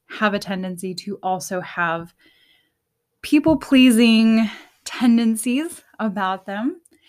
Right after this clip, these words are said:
And, you know, instead of doing for ourselves, we go into that space where it's doing for others. And so we're self-sabotaging ourselves while people-pleasing and depleting our own,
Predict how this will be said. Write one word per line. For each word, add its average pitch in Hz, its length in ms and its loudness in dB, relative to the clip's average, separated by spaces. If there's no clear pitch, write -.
And, 220 600 0
you 233 240 -2
know, 202 280 -2
instead 214 400 -2
of 202 120 -6
doing 214 320 -2
for 208 160 -2
ourselves, 185 640 -4
we 175 420 -10
go 220 200 0
into 220 160 2
that 190 260 0
space - 540 -4
where 185 180 -2
it's 180 140 -8
doing 185 400 -2
for - 240 -4
others. 185 540 -8
And 214 160 4
so 202 480 -2
we're 214 180 -2
self-sabotaging 233 880 -2
ourselves 196 640 -2
while 233 420 2
people-pleasing 202 1200 -2
and 233 220 4
depleting 190 460 -2
our 170 240 -2
own, 170 460 -4